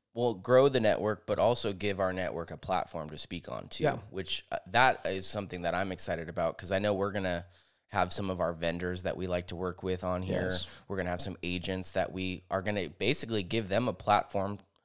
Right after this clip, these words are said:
Speaker 1: a-, and people are gonna be like, "Well, why would you put your competition on your podcast?" Because there's plenty of business to go around,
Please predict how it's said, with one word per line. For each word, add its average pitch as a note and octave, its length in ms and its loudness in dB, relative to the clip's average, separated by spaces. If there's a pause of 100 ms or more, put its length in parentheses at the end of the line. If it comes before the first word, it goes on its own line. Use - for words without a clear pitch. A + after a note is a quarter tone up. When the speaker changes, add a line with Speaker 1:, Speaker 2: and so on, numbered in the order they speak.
(120)
Speaker 1:
a-, - 140 -6
and A2 160 -2
people A#2+ 180 0
are A#2+ 40 4
gonna A#2 120 0
be A#2 60 4
like, A2+ 120 2
"Well, A#2 180 6
why A#2+ 140 12
would D3 220 6
you B2 100 0
put B2+ 200 2
your G#2+ 120 0
competition A#2+ 720 4
on G#2+ 160 6
your G#2+ 120 0
podcast?" A#2+ 680 2 (400)
Because C3 220 2
there's B2 160 2
plenty B2+ 300 4
of B2 80 4
business G2 320 2
to G2+ 100 0
go F2+ 140 2
around, F2+ 440 2